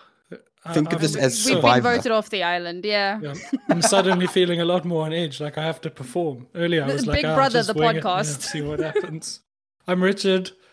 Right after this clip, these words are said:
Speaker 1: Uh, I've been around for a while. If you know me, good. If you don't, even better. Hello. I, uh, I've been called a gaming historian in the past 'cause I've been playing games for about thirty years. So my
Speaker 3: Thorin,
Speaker 1: first
Speaker 3: is that
Speaker 1: gaming
Speaker 3: you?
Speaker 1: computer was a, uh,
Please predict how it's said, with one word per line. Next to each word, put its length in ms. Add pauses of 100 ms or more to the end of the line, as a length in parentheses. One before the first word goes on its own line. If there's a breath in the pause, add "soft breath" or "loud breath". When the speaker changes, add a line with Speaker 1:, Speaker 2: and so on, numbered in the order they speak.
(160 soft breath)
Speaker 1:
Uh, 40 (140)
I've 160
been 180
around 580
for 180
a 80
while. 540 (160)
If 160
you 80
know 200
me, 200 (140)
good. 320 (120)
If 180
you 80
don't, 400
even 320
better. 300
Hello. 360 (180)
I, 100
uh, 300 (720 loud breath)
I've 140
been 160
called 240
a 60
gaming 400
historian 720
in 120
the 80
past 400
'cause 140
I've 160
been 180
playing 300
games 300
for 200
about 220
thirty 360
years. 400
So 360
my 80
Speaker 3:
Thorin, 120
Speaker 1:
first 200
Speaker 3:
is 60
that 60
Speaker 1:
gaming 240
Speaker 3:
you? 60
Speaker 1:
computer 460
was 240
a, 300 (640 soft breath)
uh, 400